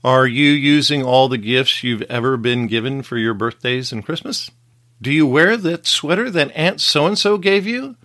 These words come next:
Do you at least acknowledge and show thankfulness for her generosity? But what about the gift that Jesus has given us of righteousness and sanctification and justification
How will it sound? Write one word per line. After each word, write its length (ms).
Do 100
you 280
at 260
least 440
acknowledge 680
and 140
show 300
thankfulness 680
for 160
her 120
generosity? 760
But 120
what 160
about 280
the 80
gift 380
that 200
Jesus 540
has 180
given 320
us 400
of 200
righteousness 1000
and 220
sanctification 1160
and 200
justification 1160